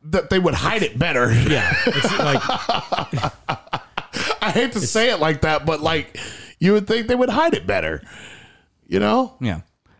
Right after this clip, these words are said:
Speaker 3: There's, there's always
Speaker 1: Is, is that, is, is that kinda where you're trying to get to?
Speaker 2: Yeah,
Speaker 1: Like,
Speaker 2: it's like, if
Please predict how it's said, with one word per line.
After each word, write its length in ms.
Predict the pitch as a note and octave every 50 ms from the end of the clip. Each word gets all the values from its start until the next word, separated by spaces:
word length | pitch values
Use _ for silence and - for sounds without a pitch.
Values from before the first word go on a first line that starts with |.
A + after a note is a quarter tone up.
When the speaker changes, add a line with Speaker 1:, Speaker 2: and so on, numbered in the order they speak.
| _ _ _
Speaker 3:
There's, 280 | - G#3 G#3 G#3 - -
there's 320 | - - E3+ - A3+ -
always 220 | - A3 G#3 F#3+ F3
Speaker 1:
Is, 220 | - F3 F#3+ - -
is 160 | F#3+ G3+ G3+
that, 240 | A3+ A#3+ C4+ - -
is, 200 | F3 G3 F3+ - - _ _ _ -
is 160 | D#3 E3 E3
that 160 | F#3+ G3+ G3
kinda 220 | G3 G#3 G#3+ G#3+
where 140 | G#3 G#3 G#3
you're 180 | G#3 G3+ F#3 E3+
trying 280 | D3+ F#3+ F#3 F#3+ F#3
to 60 | F#3+ E3+
get 260 | D#3 F3 F#3 F#3 -
to? 280 | G3 G3+ A3 A#3 A3+ A3
Speaker 2:
Yeah, 60 | G#3
Speaker 1:
Like, 180 | F#3+ F3 E3 B2
Speaker 2:
it's 200 | A#2 A#2 - -
like, 340 | D#3 D3 C#3 C3 C3 - -
if 400 | C#3+ C3+ B2+ A#2 - - - -